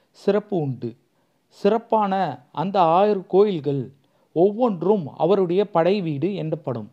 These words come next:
இந்த ஆறு இடங்களில் ஒருமித்து ஆறு படை வீடுகள் என்று அழைக்கப்படுகின்றன.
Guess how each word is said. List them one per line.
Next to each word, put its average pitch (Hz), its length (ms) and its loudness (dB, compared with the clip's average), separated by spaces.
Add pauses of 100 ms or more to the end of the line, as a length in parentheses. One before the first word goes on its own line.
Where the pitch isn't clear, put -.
(440)
இந்த 220 220 2
ஆறு 247 380 6
இடங்களில் 190 560 -2
ஒருமித்து 202 680 0 (880)
ஆறு 233 340 4
படை 214 220 0
வீடுகள் 196 520 -2
என்று 170 300 -2
அழைக்கப்படுகின்றன. 127 880 -4